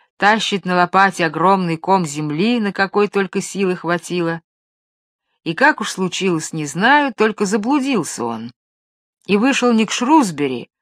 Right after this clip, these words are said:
а к Веллингтону. Был уже вечер, лопата тяжёлая, идёт великан, пыхтит, радуется, что скоро конец странствию. Долго ли, коротко ли, встретился ему на пути сапожник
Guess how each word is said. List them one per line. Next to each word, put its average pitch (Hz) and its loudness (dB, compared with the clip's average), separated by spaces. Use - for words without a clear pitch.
а 220 2
к - -8
Веллингтону. 190 0
Был 170 -2
уже 147 -2
вечер, 226 -2
лопата - -4
тяжёлая, 185 0
идёт 165 -2
великан, 208 -2
пыхтит, - -6
радуется, 208 2
что 196 -4
скоро 190 0
конец 180 -2
странствию. 160 -2
Долго 190 2
ли, 185 -2
коротко 170 0
ли, 170 -4
встретился 208 -4
ему 180 -2
на 220 -2
пути 190 -6
сапожник 165 -4